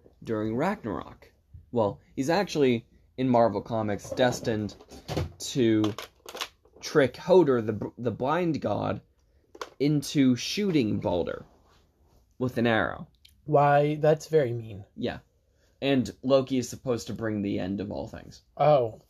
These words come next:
Speaker 2: he's supposed to just kill everybody in the
Speaker 1: Sort
Speaker 2: whole
Speaker 1: of.
Speaker 2: wide world?
Speaker 1: He's
Speaker 2: In the whole
Speaker 1: supposed to,
Speaker 2: wide
Speaker 1: he's
Speaker 2: universe?
Speaker 1: supposed to lead a whole, like, riot against Asgard and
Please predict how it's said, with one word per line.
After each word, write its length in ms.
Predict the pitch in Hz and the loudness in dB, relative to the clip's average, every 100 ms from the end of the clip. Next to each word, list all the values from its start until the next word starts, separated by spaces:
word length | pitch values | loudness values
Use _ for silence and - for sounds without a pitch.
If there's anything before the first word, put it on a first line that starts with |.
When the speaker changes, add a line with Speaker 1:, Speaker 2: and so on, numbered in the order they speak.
| _ | _
Speaker 2:
he's 200 | 135 120 | -14 -12
supposed 280 | 131 147 123 | -8 -6 -6
to 60 | - | -8
just 180 | 135 | -10
kill 200 | - 151 | -2 0
everybody 440 | 120 135 147 160 160 | 0 2 2 2 -2
in 160 | 147 | -4
the 60 | 139 | -4
Speaker 1:
Sort 260 | 127 127 123 | 0 2 4
Speaker 2:
whole 80 | 123 | 2
Speaker 1:
of. 60 | |
Speaker 2:
wide 60 | 120 | 2
world? 280 | 127 143 - | 0 0 -4
Speaker 1:
He's 200 | 160 151 | -4 -4
Speaker 2:
In 60 | 135 | -2
the 40 | 147 | 0
whole 100 | 135 | 2
Speaker 1:
supposed 200 | 131 131 | 4 2
to, 60 | 127 | 0
Speaker 2:
wide 40 | |
Speaker 1:
he's 60 | 123 | 0
Speaker 2:
universe? 220 | 139 143 | 0 0
Speaker 1:
supposed 300 | 147 143 131 | 2 0 0
to 60 | 131 | -2
lead 240 | 120 117 101 | 0 0 0
a 240 | 110 107 | 0 0
whole, 460 | 113 107 107 101 - _ _ _ _ _ _ _ _ _ - | 0 2 2 -2 -8 _ _ _ _ _ _ _ _ _ -6
like, 160 | 110 | -4
riot 520 | 98 98 101 110 113 - | -2 0 2 2 0 -2
against 540 | 98 95 98 104 - | -10 -4 -4 -4 -8
Asgard 680 | - 98 104 131 120 120 120 - | -8 -4 0 2 4 2 0 -6
and 300 | 110 104 | -6 -4